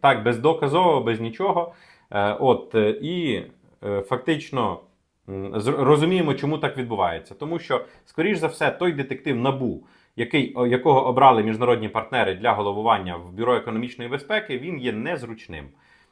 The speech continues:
Мені це так бачиться, і я думаю, що воно, в принципі, так і виглядає. Бо інших причин, чому його не призначити, якщо його підтвердили міжнародні партнери, незрозуміло.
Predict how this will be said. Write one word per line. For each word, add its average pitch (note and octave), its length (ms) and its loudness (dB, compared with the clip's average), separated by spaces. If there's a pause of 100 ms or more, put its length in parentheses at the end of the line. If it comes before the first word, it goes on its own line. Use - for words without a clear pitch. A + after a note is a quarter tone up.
(380)
Мені D3+ 280 2
це C#3+ 120 -2
так B2 240 2
бачиться, D3 460 2
і G2+ 80 0
я A#2 120 4
думаю, A#2+ 440 0 (220)
що A#2 180 -4
воно, A2+ 380 2
в - 60 -2
принципі, C#3+ 420 0
так A#2 220 2
і B2 40 0
виглядає. F#2 540 0
Бо G2+ 140 -2
інших E3+ 420 -6
причин, A#2+ 360 -6
чому A#2 220 -8
його G#2+ 160 -2
не G#2+ 80 -4
призначити, D#3+ 680 -6 (180)
якщо A#2+ 220 -4
його C#3 320 4
підтвердили A#2 640 2
міжнародні G#2+ 460 -2
партнери, F2 520 -8 (420)
незрозуміло. G2+ 920 -2